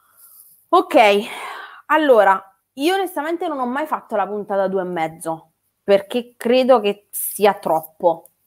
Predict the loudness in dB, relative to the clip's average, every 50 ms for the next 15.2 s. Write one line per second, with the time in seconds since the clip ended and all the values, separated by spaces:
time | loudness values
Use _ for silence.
0 | _ _ _ _ _ -8 -8 -4 -2 -2 -2 -2 -4 -6 -6 -6 -8 -4 _ -2
1 | 0 0 -2 -4 -6 -8 -10 -10 -6 -2 2 2 2 2 2 0 0 -2 -2 -4
2 | -6 -12 _ _ _ _ _ _ _ _ _ _ _ _ _ _ _ _ _ _
3 | _ _ -2 -2 -2 -2 -4 -8 -8 -6 -6 -4 -4 -4 -4 -6 -8 -6 -6 -6
4 | -6 -6 -6 -6 -6 -6 -6 -6 -6 -6 -8 -10 -12 -14 _ _ _ _ _ _
5 | _ -20 -20 _ -20 -20 -20 -20 _ _ _ _ _ _ -12 -10 -6 -6 -4 -2
6 | 0 -2 -2 -2 -2 -2 -2 -2 -4 -2 -2 0 2 2 2 2 0 -2 -6 -6
7 | -2 0 2 2 2 0 -2 -2 -2 -4 -6 -8 -10 -10 -8 -10 -10 -10 -8 -8
8 | -8 -10 -10 _ _ -6 -4 -4 -4 -4 -6 -6 -4 -2 -4 -4 -4 -4 -4 -4
9 | -4 -4 -6 -8 -6 -6 -6 -6 -8 -10 -10 -10 -8 -10 -12 -12 -14 _ _ _
10 | -10 -10 -10 -10 _ _ -14 -12 -6 -4 -2 -2 -4 -6 _ _ _ _ _ _
11 | _ _ _ _ _ _ _ _ _ _ _ _ _ _ _ _ _ _ _ _
12 | _ _ _ _ _ _ _ _ _ _ _ _ _ _ _ _ _ _ -20 -20
13 | _ _ _ _ _ _ _ _ _ _ _ _ _ _ 0 2 2 4 2 2
14 | 2 0 -4 -6 -4 -4 0 2 2 2 2 2 0 0 -2 -6 _ 0 2 2
15 | 0 0 -8